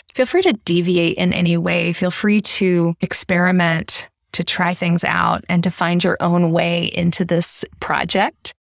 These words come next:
There isn't one right way to do it. There are many possible right ways.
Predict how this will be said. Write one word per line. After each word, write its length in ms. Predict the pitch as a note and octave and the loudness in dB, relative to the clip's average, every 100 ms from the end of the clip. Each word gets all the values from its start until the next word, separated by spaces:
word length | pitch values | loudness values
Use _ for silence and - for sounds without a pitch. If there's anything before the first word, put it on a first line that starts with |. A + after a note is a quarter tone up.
| - | -4
There 180 | G#3 | 0
isn't 320 | A3+ B3 C#4 - | 2 2 0 2
one 520 | F#3+ F#3 F#3 F3+ E3+ | 4 4 4 4 2
right 300 | E3 - - | 2 0 -2
way 180 | - D#3 | 0 0
to 100 | D3 | 0
do 220 | - - | -2 -2
it. 160 | - - | -4 -4
There 240 | G#3+ F#3 F3+ | -2 0 2
are 100 | F#3+ | 4
many 540 | F#3+ F#3+ G3 G3+ G3 | 4 4 4 4 2
possible 720 | F#3+ - F#3 F3+ - E3+ D#3+ | 0 -2 0 0 -2 -2 -2
right 300 | E3+ F3 - | -2 -2 -4
ways. 560 | - F3 F3 G#3+ B3 - | -2 0 2 2 2 -2